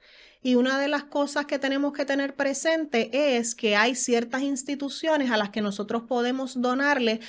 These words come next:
para poder beneficiarnos y tener unas deducciones a nivel de nuestras planillas, a nivel contributivo.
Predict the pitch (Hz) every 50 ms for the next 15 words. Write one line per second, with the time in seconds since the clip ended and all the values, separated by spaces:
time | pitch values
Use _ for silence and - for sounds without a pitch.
0 | - - - - 240 233 226 220 226 220 220 233 262 262 277 277 269 262 254 254
1 | 254 240 226 - - 240 240 247 269 277 269 240 233 240 226 226 220 208 202 202
2 | 208 214 226 233 233 240 240 233 240 233 - - 285 285 294 277 269 233 220 208
3 | 202 196 214 240 294 285 247 220 202 190 196 214 - - 190 190 - 208 190 202
4 | 262 339 330 311 247 220 208 196 190 190 208 220 233 226 240 233 247 254 247 233
5 | 233 196 185 180 165 170 175